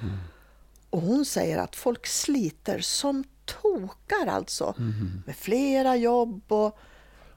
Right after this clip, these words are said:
Speaker 1: Men de bor ju liksom, kan bo hur många som helst i, på en liten yta, en liten lägenhet.
Speaker 2: Ja.
Speaker 1: De hade ju då, för det tror jag vi får berätta, de har en li-,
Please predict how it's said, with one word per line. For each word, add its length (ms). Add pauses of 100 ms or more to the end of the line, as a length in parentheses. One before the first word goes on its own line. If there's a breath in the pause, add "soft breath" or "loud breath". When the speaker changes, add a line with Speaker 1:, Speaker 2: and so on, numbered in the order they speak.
(120)
Speaker 1:
Men 100
de 200
bor 340
ju 80
liksom, 240
kan 160
bo 120
hur 260
många 220
som 120
helst 480
i, 220 (160)
på 160
en 80
liten 320
yta, 340
en 60
liten 280
lägenhet. 420
Speaker 2:
Ja. 460
Speaker 1:
De 300
hade 200
ju 60
då, 260 (200)
för 100
det 80
tror 180
jag 60
vi 100
får 140
berätta, 460
de 220
har 120
en 60
li-, 140